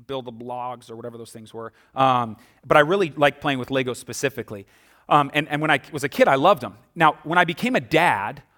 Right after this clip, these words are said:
um, I didn't know this before when I was a kid, but Legos were actually made in hell. And, um, and so, um, so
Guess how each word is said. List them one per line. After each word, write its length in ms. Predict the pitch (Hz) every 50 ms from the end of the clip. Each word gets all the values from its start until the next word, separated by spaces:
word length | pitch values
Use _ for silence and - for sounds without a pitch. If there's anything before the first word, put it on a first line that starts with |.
| _
um, 160 | - 135 143 143
I 80 | 143 160
didn't 220 | 156 208 226 170
know 140 | 160 175 190
this 120 | 156 143 -
before 240 | - 127 - 185
when 80 | 165 143
I 20 |
was 80 | 127 -
a 40 | 120
kid, 240 | - - 196 165 120
but 100 | 131 123
Legos 480 | 127 156 214 262 214 190 139 127 117
were 120 | 123 139 -
actually 380 | - 175 214 - - - 156 139
made 220 | 131 139 143 127
in 80 | 120 110
hell. 400 | - - - 262 277 - - - _ _ _ _ _ _ _ _
And, 220 | - 160 165 156 151
um, 440 | 156 156 156 143 135 120 113 110 - - - - - _ -
and 120 | 156 175
so, 320 | - - 226 208 170 160 -
um, 340 | 165 160 147 135 123 120 - - _ _ _ _
so 320 | - - 254 220 185 170